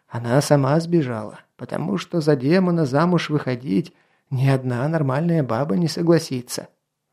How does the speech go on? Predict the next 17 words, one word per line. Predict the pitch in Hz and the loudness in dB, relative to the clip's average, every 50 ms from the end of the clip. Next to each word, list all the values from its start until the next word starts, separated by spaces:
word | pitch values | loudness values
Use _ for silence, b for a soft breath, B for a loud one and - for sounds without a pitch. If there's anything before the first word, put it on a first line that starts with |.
| _ _ _ _ _ _ _ _ _ _ _ _ _ _ _ _ _ _ _ _ _ _ _ _ _ _ | _ _ _ _ _ _ _ _ _ _ _ _ _ _ _ _ _ _ _ _ _ _ _ _ _ _
«Про | - 127 127 127 127 | -2 2 2 2 2
то, | 127 - 139 147 160 160 | 4 4 6 6 6 4
что | 160 - - 151 | 2 2 0 2
у | 156 | 4
ее | 156 143 151 160 | 6 6 6 6
высочества, | 160 156 151 - 156 165 160 - 156 151 - - 147 | 4 4 4 2 0 0 0 0 -2 -2 -2 0 2
ее | 151 143 151 160 | 4 4 4 4
величества | 151 156 156 165 170 - - 151 - - - 151 151 | 4 6 6 4 4 2 0 -6 -4 0 2 4 6
любовь | 143 139 120 117 120 131 151 | 6 4 4 2 -2 -4 -4
случилась, | - - 196 190 - 208 190 147 131 120 120 | -4 -4 -4 -2 0 2 2 2 0 -2 -6
сам | - - - - 117 131 147 156 165 175 170 | -10 -10 -4 0 2 4 6 6 6 6 4
его | 156 165 175 | 4 4 2
сиятельство | - - 147 139 151 180 175 196 185 - - - 127 | 2 2 4 4 4 4 4 2 0 -2 -4 -6 -6
говорил», | 123 127 123 123 117 120 120 117 117 _ _ _ _ _ _ _ _ _ | -2 -2 0 0 0 0 -2 -4 -6 _ _ _ _ _ _ _ _ _
возмутился | - 139 131 127 131 120 113 - 139 160 - - 156 | 2 2 4 4 4 2 2 0 -4 -6 -6 -8 -10
первый | 156 - 127 117 117 120 | -8 -8 -8 -6 -6 -8
Пузан. | 117 - 127 117 120 117 98 104 | -10 -10 -10 -8 -8 -8 -8 -10